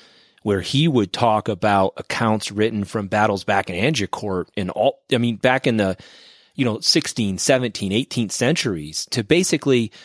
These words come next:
draw parallels to how men, how human beings, it's a book about the human condition, deal or try to, try to overcome or compensate for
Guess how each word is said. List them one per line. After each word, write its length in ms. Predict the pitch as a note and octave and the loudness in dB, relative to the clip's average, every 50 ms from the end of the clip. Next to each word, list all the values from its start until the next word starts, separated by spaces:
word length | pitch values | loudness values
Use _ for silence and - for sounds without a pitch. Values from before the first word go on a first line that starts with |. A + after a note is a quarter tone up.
| - _ - | -20 _ -4
draw 280 | G#2+ B2+ C#3+ C3+ C3 | 0 4 4 4 4
parallels 800 | - - - - D3+ F3 D#3 C3 A#2+ G#2+ G2 G2 G2 G2 - - | 2 0 -2 0 2 2 2 2 2 2 0 0 0 -2 -4 -4
to 480 | - - - B2+ A#2 A2+ A2 G#2 G#2 G2+ _ - _ _ _ _ _ _ _ _ | -6 -4 -2 0 2 2 2 2 0 -2 _ -14 _ _ _ _ _ _ _ _
how 420 | - - - - D#3 D3+ D#3+ F3 C#3+ | -8 -4 -2 2 2 4 4 4 2
men, 640 | C3 B2+ C#3+ D#3+ D#3+ D3+ C3 A2+ A2 A2 A2 A#2 A#2 _ _ _ - | 2 2 2 4 4 4 4 2 2 0 0 -2 -4 _ _ _ -8
how 220 | - - C#3 D3+ | -2 0 2 2
human 480 | C#3+ A#2+ - D3 D#3 E3 D#3+ D#3 C#3+ B2+ | 0 0 0 0 0 2 2 0 0 0
beings, 560 | A2+ C3+ D3 D3 A#2+ G#2 G2 F#2+ G2 G2 G2 | 2 2 2 4 4 2 2 0 0 -2 -2
it's 80 | G#2 - | -2 -2
a 60 | G#2 | 0
book 160 | F2+ B2+ - | 0 0 0
about 160 | - A2 - | 0 -2 -2
the 60 | - | -2
human 220 | F2+ B2+ B2 A2 G2+ | -2 0 0 0 -2
condition, 520 | - G2 G2+ B2+ C3 - - G#2 F#2+ F#2 - - - - - - _ _ _ _ _ _ - | -2 0 0 0 0 2 0 0 0 -2 -4 -10 -20 -20 -20 -20 _ _ _ _ _ _ 0
deal 320 | C#3+ D#3+ F3 F3 C3+ G2+ | 2 2 4 4 4 4
or 240 | F#2+ G#2 - A2 G2+ | 4 2 2 0 0
try 420 | - - - C3 A#2 A#2 A#2 A#2 A2+ | 0 0 2 2 4 4 2 2 0
to, 560 | - - - B2 A2 G#2 G#2 G2 G2 F#2+ - _ _ _ _ _ _ _ _ _ - | -2 -2 0 2 2 4 4 4 2 0 -4 _ _ _ _ _ _ _ _ _ -8
try 220 | - - A#2+ A#2+ A2+ | -4 -2 0 2 2
to 120 | G#2+ - - | 0 2 2
overcome 960 | - C3+ D#3 D3+ C#3+ B2 - - - - - - F#3+ A3 D#3 A2+ G2 F#2+ G#2 - | 4 4 4 4 2 0 0 -2 -6 -6 -6 -4 -2 0 0 2 2 0 -2 -2
or 440 | - B2 G#2 G#2 G2+ G2+ G2+ G2+ - _ - | -2 -4 -2 -2 -2 -2 -4 -6 -8 _ -8
compensate 920 | - - C#3 D3 F#3 G3 - D3+ B2 A2 - - A2+ G2 F#2+ - - - | -6 -2 0 0 0 2 2 2 2 2 0 2 2 2 2 0 -2 -6
for 600 | - - A2 G#2 G2 G2 G2 F#2 F#2 F#2+ F#2+ | -2 0 0 2 4 4 4 4 2 2 0